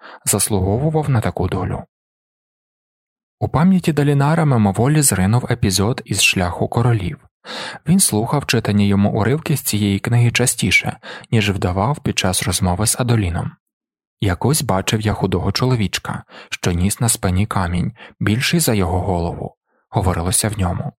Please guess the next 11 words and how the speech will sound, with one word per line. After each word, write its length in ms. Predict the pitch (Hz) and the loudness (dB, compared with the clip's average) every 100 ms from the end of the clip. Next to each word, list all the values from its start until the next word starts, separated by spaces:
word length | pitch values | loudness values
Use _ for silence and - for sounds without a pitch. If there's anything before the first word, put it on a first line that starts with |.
| _ - - - | _ -14 -12 -4
Він 180 | 98 92 | 0 0
спотикався 680 | - 113 135 101 87 - - | 0 0 0 0 0 0 -2
під 160 | - | -2
такою 360 | - - 90 98 | -4 -2 -2 0
вагою, 520 | 110 113 92 95 170 - - - | 0 0 -2 -4 -6 -12 -20 -10
а 100 | - | -2
сонце 440 | - 143 160 - 165 | 0 2 0 0 0
пекло 400 | 151 - 101 95 | -2 -2 0 2
його 260 | 101 113 | 2 2
голе 320 | 98 92 92 | 0 0 -2
тіло, 400 | 92 92 85 85 | -2 -4 -4 -6